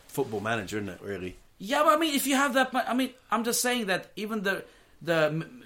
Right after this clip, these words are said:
Speaker 2: Middle Eastern club, they don't go, they can't pay fifty odd
Speaker 1: No.
Speaker 2: millions for a player. They can pay high wages for, like, somebody to loan or whatever, but they don't spend fifty million first on a player and then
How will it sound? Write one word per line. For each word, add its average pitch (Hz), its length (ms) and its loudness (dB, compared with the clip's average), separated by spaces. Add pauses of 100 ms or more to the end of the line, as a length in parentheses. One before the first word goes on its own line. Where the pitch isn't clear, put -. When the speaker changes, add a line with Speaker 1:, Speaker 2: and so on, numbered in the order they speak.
(100)
Speaker 2:
Middle 160 280 2
Eastern 180 340 -2
club, 113 260 -2
they 214 100 0
don't 247 180 0
go, 113 300 0 (280)
they 160 80 -2
can't 247 260 -4
pay 107 140 -4
fifty - 640 -6
odd 113 200 2
Speaker 1:
No. 113 140 4
Speaker 2:
millions 107 380 2
for 101 140 -4
a 92 60 -4
player. 147 420 -2 (200)
They 143 80 -2
can 165 160 -2
pay 165 140 2
high 180 320 6
wages 143 680 4
for, 131 140 -6
like, 120 240 2
somebody 117 480 0
to 117 120 -6
loan 127 460 4
or 113 80 -2
whatever, 120 400 4 (400)
but - 140 -10
they 247 120 -2
don't 208 160 0
spend 139 300 -2
fifty 165 380 -2
million 127 260 0
first 120 420 -2
on 113 140 -2
a 101 60 -6
player 143 300 2
and 113 140 2
then 117 200 2